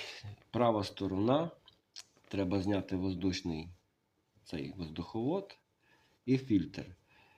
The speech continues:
Можна не знімати воздуховода, може достатньо зняти тільки фільтр, відключивши,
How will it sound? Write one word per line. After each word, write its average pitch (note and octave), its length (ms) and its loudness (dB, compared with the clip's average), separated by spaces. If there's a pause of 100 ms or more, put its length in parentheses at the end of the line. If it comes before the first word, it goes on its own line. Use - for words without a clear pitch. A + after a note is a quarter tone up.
(640)
Можна D3 400 8
не C#3 180 10
знімати C#3+ 540 10
воздуховода, F2 760 -2
може A#2 240 4
достатньо A2 480 -2
зняти G#2 320 0
тільки - 300 -8
фільтр, - 500 -6 (220)
відключивши, A2 840 -4